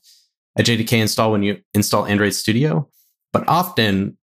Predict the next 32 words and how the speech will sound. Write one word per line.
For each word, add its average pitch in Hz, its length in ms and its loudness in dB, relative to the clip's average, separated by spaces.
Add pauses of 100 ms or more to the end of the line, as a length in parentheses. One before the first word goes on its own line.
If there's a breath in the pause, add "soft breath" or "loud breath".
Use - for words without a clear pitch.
(180)
when 101 240 2
you 95 200 2
build 92 320 -2
your - 300 -4
own 131 260 2
application, 90 1120 -2
you're 98 220 2
going 92 460 0 (100)
to 87 500 0 (480 soft breath)
want 104 380 0
to - 80 -10
think 117 340 -2
about 87 580 0 (160)
what 101 460 0 (340)
are 101 240 2
all 95 160 2
the 92 120 0
J 92 160 0
D 87 80 -6
Ks 98 360 0
involved 92 400 0
at 87 100 -4
the - 60 -8
different - 320 -6
points 92 380 2
in 90 160 2
actually 87 300 0
building 87 340 0
my 85 160 2
application. - 760 -2
And 117 200 2
you 107 120 -8